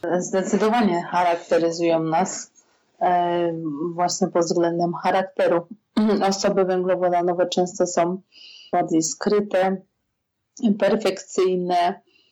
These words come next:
wszystko planują, bywają, często, y, trawią same wewnątrz swoje problemy, nie rozmawiają z, o nich z innymi.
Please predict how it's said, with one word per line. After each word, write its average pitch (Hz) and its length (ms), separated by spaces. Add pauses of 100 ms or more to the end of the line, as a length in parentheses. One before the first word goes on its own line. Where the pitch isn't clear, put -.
(100)
wszystko - 420
planują, 180 840 (280)
bywają, 175 760 (140)
często, 185 400
y, 170 680 (680)
trawią 170 520
same 165 560 (420)
wewnątrz 175 600
swoje 165 420
problemy, 165 720
nie 165 200
rozmawiają 165 760
z, - 380 (360)
o - 120
nich 160 240
z - 120
innymi. 165 640